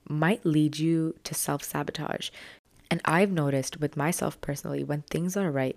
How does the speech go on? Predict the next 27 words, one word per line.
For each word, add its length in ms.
but 260
I 220
keep 340
bugging 460
myself 480
into 160
figuring 300
out 220
what's 420
wrong 500
or 160
what's 300
going 300
on 360
or 160
is 140
something 500
wrong, 280
then 300
I 140
tend 220
to 60
get 180
more 360
irritable, 580
more 280
anxious, 560